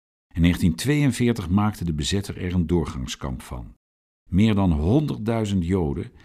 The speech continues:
hebben er korte of lange tijd doorgebracht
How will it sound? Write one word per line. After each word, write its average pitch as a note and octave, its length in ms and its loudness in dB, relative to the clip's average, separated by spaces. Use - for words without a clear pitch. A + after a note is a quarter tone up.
hebben E2+ 300 0
er D2+ 140 -6
korte - 360 -6
of D2 160 -6
lange G2+ 340 0
tijd E2+ 260 -4
doorgebracht D2+ 760 -4